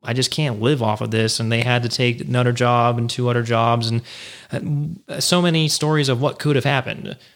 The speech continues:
You know, the next great player, and they were just trying to schlep their way through the minors, you know, and they want to start a family, but they're just like, "Ah, I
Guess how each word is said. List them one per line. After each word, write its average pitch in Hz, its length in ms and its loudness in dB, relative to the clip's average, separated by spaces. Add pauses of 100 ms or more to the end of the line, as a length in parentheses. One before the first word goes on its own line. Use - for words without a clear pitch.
(140)
You 127 140 -2
know, 123 460 2
the 127 120 0
next 135 280 0
great 135 240 0
player, 117 500 2
and 110 140 0
they 120 100 2
were 120 80 2
just 117 220 -2
trying 127 160 0
to 117 80 0
schlep 123 260 -2
their 117 120 -2
way 120 180 0
through 117 140 -2
the 117 80 -2
minors, 117 760 0 (400)
you 113 140 2
know, 117 240 4
and 117 100 2
they 117 60 2
want 123 120 0
to 120 60 0
start 117 200 0
a - 20 0
family, 117 480 2
but 113 180 -2
they're 113 100 0
just 113 220 -4
like, 113 160 4
"Ah, 113 360 4
I 110 120 0